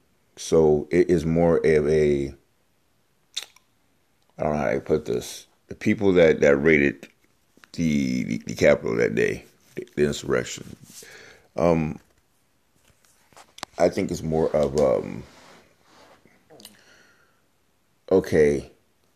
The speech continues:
we know that he lost the election, but I am so angry that he lost.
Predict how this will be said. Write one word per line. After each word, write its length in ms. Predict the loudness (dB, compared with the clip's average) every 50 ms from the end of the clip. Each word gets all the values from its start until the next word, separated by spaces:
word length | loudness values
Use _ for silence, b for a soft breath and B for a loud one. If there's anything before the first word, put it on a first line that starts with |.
| _ _
we 220 | -2 2 2 2 2
know 580 | 2 2 4 6 6 6 6 4 2 0 -2
that 200 | 0 2 2 2
he 160 | 2 0 -2 0
lost 320 | 2 2 2 0 -2 -4
the 100 | -4 -2
election, 600 | 0 2 2 2 0 0 -4 -8 -8 -8 -8 -10 -14 _ _ _ _ _ _ b b b b b b b b _ _
but 200 | 2 2 2 2
I 120 | 0 0 0
am 120 | 0 -2
so 260 | 0 0 0 0 -2 -2
angry 300 | -2 -2 -2 0 -2 -4
that 240 | -2 0 0 0 0 0
he 220 | -4 -6 -6 -4
lost. 580 | -2 2 2 2 2 0 -2 -8 -12 -16 -16